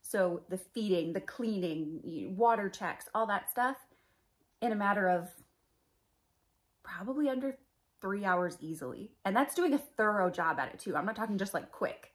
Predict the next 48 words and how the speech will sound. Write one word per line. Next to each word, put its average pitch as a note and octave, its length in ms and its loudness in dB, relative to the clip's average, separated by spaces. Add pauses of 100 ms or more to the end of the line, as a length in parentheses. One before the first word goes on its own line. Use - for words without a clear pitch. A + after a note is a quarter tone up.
(180)
It's C4+ 120 0
all B3 120 4
the A3+ 100 -2
extra - 320 -8
stuff - 280 -6
that - 100 -6
ends - 180 -8
up - 100 -12
taking - 280 -12
me G3+ 100 -10
a G#3+ 80 -6
lot - 180 -2
longer. G3 440 -4
So - 100 -8
playing B3 320 2
with A3+ 120 -4
all F#3 200 4
of G3 60 -2
them, F#3 100 -4
interacting B3+ 360 0
with A3 100 -6
all G#3+ 160 4
of G3+ 80 -4
them, G#3 140 -2
brushing B3+ 320 -4
them, B3 100 2 (160)
all B3 120 4
that F#3+ 120 -2
kind G3+ 100 -6
of G3 80 -8
stuff, F#3+ 260 -2 (640)
um, G#3 320 6
that D4+ 100 8
I E4+ 60 8
still E4 200 4
wanna E4 120 6
be C4+ 60 4
able B3 140 4
to - 40 -8
keep - 200 0
up B3 160 8
with, F3+ 220 2
but - 200 -2
isn't A3 260 0
necessary F#3 840 -2 (560)
daily B3+ 680 0 (520)
if G#3+ 200 4 (680)
this - 340 -12